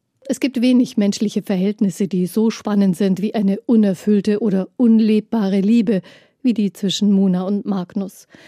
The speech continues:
Bestimmt gibt es mehr als genug Langzeitbeziehungen, die nur von dem Wunsch genährt werden, es könne irgendwann doch gut werden. Das böse Erwachen für Muna wird kommen. Sie zögert es hinaus bis zur äußersten Selbstverleugnung,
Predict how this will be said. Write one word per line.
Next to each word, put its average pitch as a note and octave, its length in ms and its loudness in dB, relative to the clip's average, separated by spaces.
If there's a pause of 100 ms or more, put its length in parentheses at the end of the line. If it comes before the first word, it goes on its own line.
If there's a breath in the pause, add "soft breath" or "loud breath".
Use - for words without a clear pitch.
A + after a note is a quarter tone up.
(160 loud breath)
Bestimmt - 340 -2
gibt - 160 -4
es G3+ 160 -4
mehr G#3+ 240 4
als F#3+ 220 -8
genug G#3+ 320 0
Langzeitbeziehungen, G3+ 1200 0 (360 soft breath)
die A3 100 4
nur A#3+ 200 4
von A#3 220 0
dem F3+ 220 0
Wunsch G#3 340 0
genährt F#3 500 0
werden, G3 360 0 (120)
es - 180 -6
könne G#3+ 220 0
irgendwann G3+ 600 0
doch F#3 340 -4 (160)
gut - 320 -2
werden. F#3 380 -6 (560 loud breath)
Das - 160 -4
böse B3+ 260 0
Erwachen A3 460 0
für G3+ 180 0
Muna G3 340 2
wird G3 220 -4
kommen. E3+ 540 -4 (240 soft breath)
Sie - 160 -4
zögert A#3 320 -2
es G3+ 120 -2
hinaus G#3 480 0
bis - 200 -4
zur - 200 -2
äußersten G#3 520 0
Selbstverleugnung, F#3+ 920 -2